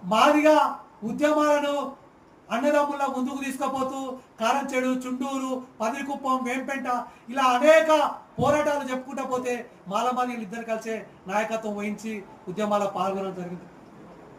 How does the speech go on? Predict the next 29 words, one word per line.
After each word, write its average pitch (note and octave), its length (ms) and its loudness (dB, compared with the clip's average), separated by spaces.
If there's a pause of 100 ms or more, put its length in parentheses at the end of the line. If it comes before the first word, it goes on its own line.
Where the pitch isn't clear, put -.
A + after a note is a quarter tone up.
(200)
వాళ్ళకు, C#4+ 440 6 (500)
వాళ్ళ A#3+ 280 6
మీద C#4+ 120 4 (120)
దాడులు C4+ 280 4
జరిగినప్పుడు C#4 420 0 (340)
మమ్మల్ని B3+ 380 2
కడుపులో C4 300 2
పెట్టుకొని B3+ 300 0
చూసుకున్నారు. A#3+ 380 -4 (480)
మే-, B3 240 2
వాళ్ళ C4 240 6
మీద, D4 200 2 (520)
మా A3 100 6 (120)
మీద, C#4+ 160 0 (160)
వాళ్ళ B3+ 220 4
మీద C4 180 -6
జరిగినప్పుడు B3 460 -4 (260)
ఇద్దరం A#3+ 320 -6
కలిసే G#3+ 220 -2 (100)
పోరాటాలు G#3+ 380 -2
చేసినాం. G3 240 -10 (360)
సరే C#4 140 4
అన్నదమ్ముల D4 520 4
పంచాయతీ D4 580 2 (340)
రాష్ట్ర B3+ 360 0
ప్రభుత్వం B3+ 400 0 (280)
ఎక్కువనో B3+ 340 -6 (100)
తక్కువనో B3 280 -4
తెంపుతుంది, A3+ 680 -6